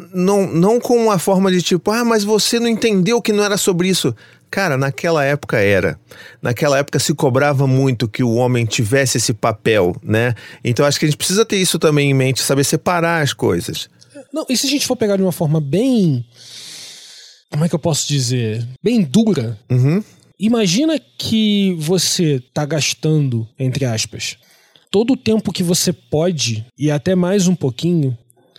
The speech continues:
Speaker 2: pra dar dinheiro, pra que aquele dinheiro vire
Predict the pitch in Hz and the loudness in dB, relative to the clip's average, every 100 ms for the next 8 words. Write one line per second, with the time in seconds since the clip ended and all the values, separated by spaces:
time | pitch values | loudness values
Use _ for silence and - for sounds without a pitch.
0 | - _ - 143 147 165 156 175 160 156 | -20 _ -4 -2 0 0 0 2 2 4
1 | 190 233 254 - - 170 180 - 247 262 | 4 2 0 -6 -6 -2 -2 -2 0 2
2 | 202 208 185 202 175 135 131 160 147 - | 2 2 2 2 2 0 -2 -6 -12 -10
3 | 135 127 165 202 165 143 127 | -6 -2 2 2 2 0 -4